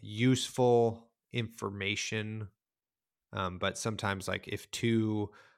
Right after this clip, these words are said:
uh, three stars are in your hand, you know, you will have to, like, make the educated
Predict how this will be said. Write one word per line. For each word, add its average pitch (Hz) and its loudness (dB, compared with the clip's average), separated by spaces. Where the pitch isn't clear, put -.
uh, 95 -2
three 160 4
stars 101 4
are 98 0
in 95 -4
your 95 -4
hand, 92 -8
you 101 -6
know, 90 -6
you 92 -2
will 92 0
have 92 -2
to, 95 -6
like, 90 -6
make 95 -8
the 95 -8
educated 95 -8